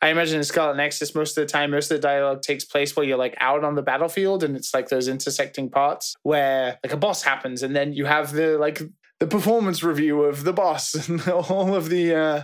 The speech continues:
you know, the characters are talking to each other like, "God damn, that was a tough battle, wasn't it, friend? But at least you're my friend.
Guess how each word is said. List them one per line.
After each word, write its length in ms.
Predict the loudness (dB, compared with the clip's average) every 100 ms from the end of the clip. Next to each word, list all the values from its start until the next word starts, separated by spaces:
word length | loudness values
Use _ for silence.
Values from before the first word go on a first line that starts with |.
| 0
you 160 | 0 2
know, 140 | 2
the 80 | 2
characters 360 | 0 0 0 -2
are 40 |
talking 240 | 0 -2 -2
to 80 |
each 120 | -4 -4
other 160 | -2
like, 200 | 0 0
"God 240 | -2 -2 0
damn, 300 | 0 2 2
that 140 | 0
was 140 | 0
a 80 | -4
tough 300 | -2 -2 0
battle, 340 | 0 2 2 2
wasn't 260 | 2 2
it, 120 | 0
friend? 420 | 0 0 0 -2 -2
But 100 | 0
at 60 | 0
least 340 | 0 -2 0
you're 160 | 0 2
my 180 | 2 0
friend. 640 | 0 0 2 0 -2 -6